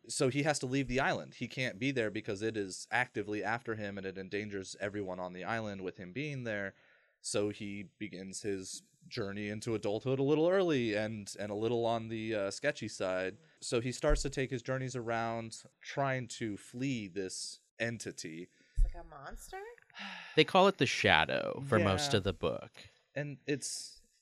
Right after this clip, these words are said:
Speaker 1: it's so hard to kinda grasp because, yeah, it is like, it's like a shadow with, with powers of earthly realms. Like, it can harm you, it can harm you
Speaker 3: Yeah.
Speaker 1: or even kill you.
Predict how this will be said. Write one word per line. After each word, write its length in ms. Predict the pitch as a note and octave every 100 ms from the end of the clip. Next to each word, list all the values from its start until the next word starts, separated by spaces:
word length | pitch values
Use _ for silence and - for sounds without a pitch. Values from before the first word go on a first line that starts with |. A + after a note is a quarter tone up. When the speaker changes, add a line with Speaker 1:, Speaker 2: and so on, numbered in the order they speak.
| -
Speaker 1:
it's 180 | C#3+
so 300 | - - G#3
hard 460 | F#3+ D3+ C3+ B2+ A2+ _
to 400 | - B2+ A#2 G#2+ -
kinda 200 | A#2 F#2+
grasp 560 | - F2+ G2 A2+ - -
because, 360 | A2+ A#2+ G#2
yeah, 160 | C#3 B2
it 140 | B2
is 200 | C#3+ C#3
like, 440 | C3+ A#2+ G2 - - _ _ _ -
it's 160 | G#3+
like 140 | E3+ D#3+
a 60 |
shadow 560 | D3 - C#3+ D3 C#3+ C3+ G#2+
with, 280 | A#2 C3 B2 - _ _ _ _
with 140 | B2 C3 _
powers 600 | - - C#3 C3+ C3+ A2+ -
of 460 | A#2 A2+ G2+ G2+ _
earthly 460 | A2+ B2 - A2 G#2
realms. 500 | F#2 G#2+ A2+ F2 E2
Like, 180 | F2+ -
it 100 | -
can 200 | A2+ F2 - -
harm 440 | B2 B2+ C3 C3
you, 300 | C3 B2+ B2 B2
it 60 |
can 80 | -
harm 220 | F#2 C3 B2+
you 140 | B2+
Speaker 3:
Yeah. 160 | F#2+ F#2
Speaker 1:
or 140 | F2+
even 140 | F2+ F#2
kill 240 | C#3 C3
you. 280 | A#2+ A2+